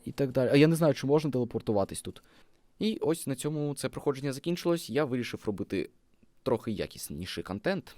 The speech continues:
а на це буде уходити куди більше часу, тому я б не відмовився від вашої підтримки, а саме по можливості можете кинути мені донат по посиланню в описі, або зроб-, стати спонсором на Ютубі. І якщо вже казати про спонсорів, то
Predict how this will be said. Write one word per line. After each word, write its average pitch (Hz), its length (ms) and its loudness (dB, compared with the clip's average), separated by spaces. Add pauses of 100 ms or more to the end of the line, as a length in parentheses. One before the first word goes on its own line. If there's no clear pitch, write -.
а - 60 -6
на 110 80 -2
це 107 400 0
буде 101 320 -4
уходити 101 680 -2
куди 107 200 -6
більше 90 300 -8
часу, - 340 -4
тому 175 240 -2
я 175 180 -2
б - 20 -4 (120)
не 175 220 -6
відмовився 151 580 -4
від 151 160 -8 (180)
вашої 170 320 -4
підтримки, 165 840 -2 (420)
а - 100 -2
саме 135 640 0 (300)
по 151 100 2
можливості 131 540 0
можете 104 280 -4
кинути 104 320 -2
мені 101 180 0
донат 101 260 0
по - 120 -20
посиланню 107 360 -2
в 131 40 0
описі, 120 420 -2
або 147 600 2
зроб-, 107 300 -6
стати 127 240 0
спонсором 117 420 -2
на 117 60 0
Ютубі. 117 320 -2 (640)
І 117 60 -4
якщо 123 240 0
вже 113 180 0
казати 110 320 -2
про - 140 -10
спонсорів, 113 500 -2
то 82 300 0